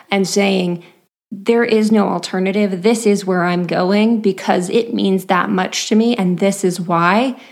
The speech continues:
you set yourself up to not rely on motivation, to not be deterred as something as so simple as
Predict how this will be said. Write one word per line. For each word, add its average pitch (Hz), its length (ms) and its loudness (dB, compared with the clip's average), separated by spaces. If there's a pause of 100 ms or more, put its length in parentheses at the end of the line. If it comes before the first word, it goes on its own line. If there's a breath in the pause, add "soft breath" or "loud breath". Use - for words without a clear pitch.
(200 loud breath)
you 208 120 4
set 226 320 0
yourself 220 460 0
up - 560 -4 (760)
to - 160 -2
not 233 680 2 (220)
rely 208 560 2
on 202 200 2
motivation, 190 880 -4 (280 loud breath)
to 254 200 -2
not 247 480 2 (800)
be 247 200 4
deterred 220 580 2
as 208 180 0
something 208 340 0
as 190 140 -4
so 196 140 0
simple 202 360 -2
as 196 460 -2